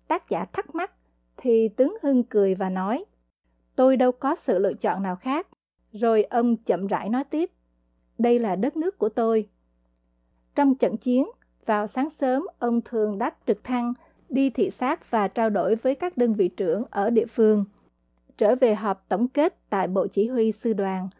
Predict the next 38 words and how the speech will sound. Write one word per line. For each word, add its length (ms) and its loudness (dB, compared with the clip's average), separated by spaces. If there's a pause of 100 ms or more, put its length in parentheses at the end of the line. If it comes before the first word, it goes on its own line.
(280)
và 120 2
thỉnh 260 0
thoảng 420 -6
họp 300 -8
khẩn 320 -2
về 140 0
ban 200 -4
đêm. 300 -2 (800)
Tướng 240 2
Hưng 220 0
tin 200 2
rằng 320 -4 (260)
cuộc 240 4
chiến 240 2
đấu 180 2
thực 220 -6
sự 280 -2 (120)
cho 180 0
vùng 340 -2
châu 180 0
thổ 300 -2
đang 280 -2
diễn 220 -4
ra 240 -2
ở 180 -4
những 220 2
nơi 160 6
khác, 340 -2 (520)
có 100 0
thể 500 0
là 140 0
trong 240 -2
các 140 -6
buổi 180 2
họp 280 -4
tại 160 -2
Sài 220 -2
Gòn 360 0